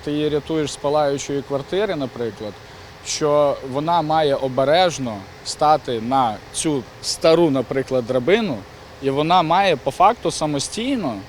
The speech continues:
ну, ти їй допомагаєш, але вона має спуститися по всім цим щаблям.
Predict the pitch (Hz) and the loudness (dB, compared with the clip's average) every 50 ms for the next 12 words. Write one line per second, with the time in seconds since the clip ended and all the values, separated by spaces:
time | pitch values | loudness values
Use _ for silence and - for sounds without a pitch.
0 | - - - 160 156 135 - 185 190 208 208 190 214 - 220 214 208 208 208 208 | -14 -6 -4 -2 -2 0 2 2 2 2 2 2 2 0 0 0 0 2 2 4
1 | 180 139 117 107 104 - - - 113 127 135 139 151 165 196 202 208 202 190 180 | 4 4 2 0 -4 -8 -6 -4 -2 0 0 0 0 0 0 2 2 2 2 2
2 | 165 - - 165 151 - - 226 262 247 - 185 - 165 143 - 151 139 - - | 0 -2 -4 -6 -6 -4 -4 -4 -4 -4 -4 -4 -4 -4 -4 -2 -4 -4 -4 -4
3 | - 220 240 233 - - - 175 185 185 - - 170 156 151 135 107 95 | -4 -4 -4 -4 -4 -4 -6 -6 -4 -6 -6 -6 -4 -4 -2 -2 -2 -4